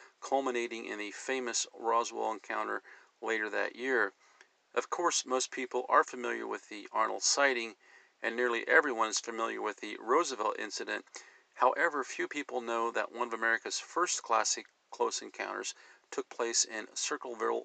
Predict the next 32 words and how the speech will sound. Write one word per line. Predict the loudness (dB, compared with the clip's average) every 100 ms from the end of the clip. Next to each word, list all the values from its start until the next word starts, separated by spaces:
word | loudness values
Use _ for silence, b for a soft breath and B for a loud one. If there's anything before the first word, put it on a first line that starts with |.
| -6
Circleville, | -6 -4 -2 0 0 -2
Ohio. | -6 2 4 6 2 -2 _ _ B B B B -8
This | -4 -4 -4
encounter | -8 -2 0 0 0
took | -4 -4
place | -4 -2 -2
before | -4 -8 -2 2 2
the | -2 -8 -14 _ _ _ _ _ _ _
Gorman | 2 2 0 4
dogfight, | 6 6 2 -2 0 -2 _
before | -12 -2 -2
the | -2
Lubbock | 0 2 2 -2 -2
sightings, | 2 2 0 -4 -6
before | -6 -2 0 2
the | 0 -6 B B B B -2
nineteen | 0 0 -4 -8 -8
fifty-two | -4 -4 -4 -12 -8 -6 -2
Washington, | 2 2 0 -8 -10
D | -6 -2
C | -2 -4
flap, | -10 4 6 6 0 B B B B
before | -8 -4 -2 -2
the | -2
Flatwoods | 4 4 4 2 -2 -2 -8 -2
monster | 0 0 -4 -6
case, | -4 -2 -2
before | -4 -4 -4
the | -4
Kelly | -2 2 2
Hopkinsville | 4 4 4 -2 -8 -6 -4 -4
case, | 0 0 0